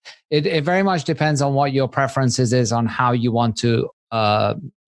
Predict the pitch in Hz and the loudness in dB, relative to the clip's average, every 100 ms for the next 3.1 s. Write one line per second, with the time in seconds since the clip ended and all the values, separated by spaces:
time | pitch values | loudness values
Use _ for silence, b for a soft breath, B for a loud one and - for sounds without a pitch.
0 | _ _ - - - - 135 127 - 117 | _ _ -4 -4 -4 -2 -2 -2 -2 0
1 | 117 113 110 117 117 - 117 110 117 104 | 0 0 0 0 0 0 -2 0 0 -2
2 | - 113 110 107 107 110 - 120 113 139 | -2 -2 0 0 0 0 0 -2 0 -2